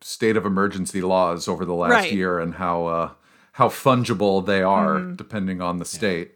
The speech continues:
Speaker 2: Yeah.
Speaker 1: Most state of emergency laws, I think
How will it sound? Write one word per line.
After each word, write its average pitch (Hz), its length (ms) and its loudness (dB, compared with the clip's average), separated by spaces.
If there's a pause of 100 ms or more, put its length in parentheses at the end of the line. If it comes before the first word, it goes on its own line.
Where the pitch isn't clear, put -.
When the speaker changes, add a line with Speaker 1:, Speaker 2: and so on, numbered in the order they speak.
Speaker 2:
Yeah. 185 260 -6 (500)
Speaker 1:
Most 95 160 -4
state 104 180 2
of 90 60 0
emergency 87 500 -4
laws, 82 480 -2 (240)
I 90 80 -8
think 82 340 -10